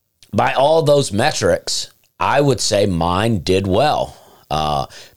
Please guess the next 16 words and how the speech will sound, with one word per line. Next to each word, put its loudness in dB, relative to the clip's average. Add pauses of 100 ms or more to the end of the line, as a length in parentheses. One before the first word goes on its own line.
peop-, 0
I 0
got, 0
I -4
got -4
new -2
followers. 2
People, -4
s-, -8
more 0
people -2
started 0
coming -4
to -6
my -8
shows. 2